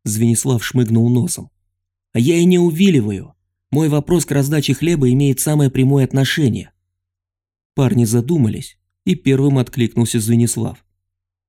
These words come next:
"Ну, как жили, так и будем. Днём в приюте, ночью в городе. Потом дотянем до шестнадцати лет, год осталось ждать. А там в жизнь".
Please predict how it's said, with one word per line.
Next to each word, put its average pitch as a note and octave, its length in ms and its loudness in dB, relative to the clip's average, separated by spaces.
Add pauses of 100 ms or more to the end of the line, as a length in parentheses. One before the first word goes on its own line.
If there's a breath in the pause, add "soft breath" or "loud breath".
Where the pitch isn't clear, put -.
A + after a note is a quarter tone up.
(120)
"Ну, A2 300 0
как C3 240 0
жили, B2+ 380 -2
так G#2+ 300 -6
и - 20 -6
будем. A#2+ 500 -2 (440)
Днём D3 320 2
в - 100 -14
приюте, A2+ 500 -2
ночью A2 380 0
в G2 80 -6
городе. B2 540 0 (680)
Потом F3+ 260 0
дотянем D3+ 460 0
до A2+ 120 0
шестнадцати C3+ 580 -2
лет, C3 340 -2 (280)
год B2+ 280 0
осталось A#2+ 400 -2
ждать. G#2 320 -4 (600)
А - 60 -10
там D3+ 280 -2
в C3+ 40 -4
жизнь". B2+ 540 0